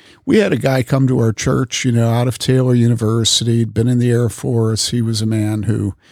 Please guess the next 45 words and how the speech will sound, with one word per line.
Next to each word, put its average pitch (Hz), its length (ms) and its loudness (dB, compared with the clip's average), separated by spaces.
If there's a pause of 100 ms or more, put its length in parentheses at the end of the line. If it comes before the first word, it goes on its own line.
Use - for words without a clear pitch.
(640)
oh, 214 180 4
he 151 140 2
just 120 260 0
loved 117 300 0
our - 120 -4
church - 380 -10
when - 100 -6
he - 80 -8
came - 220 -6
to - 80 -10
our - 100 -8
church. - 460 -16 (340)
But 139 140 -10
then 175 220 2
he 160 200 2
wrote 135 280 2
me 175 100 0
a 123 80 2
letter, 135 380 -2 (680)
and 139 360 2 (920)
he 147 140 -4
was 123 220 -2
very 165 380 4
unhappy 117 720 0
that - 140 -8
we 127 120 -2
had 113 120 0
a 113 60 -4
prayer 101 280 -4
of 113 120 -12
confession. 123 580 -8 (840)
And 151 200 2
as 139 160 2
he 254 180 2
saw 85 380 -4
it, - 100 -10 (840)
a 123 60 -4
prayer 214 280 2
of 202 100 0
confession 127 580 -2
violated 127 600 0
the 113 100 -4
doctrine 113 420 -4
of 107 100 -6
grace - 480 -6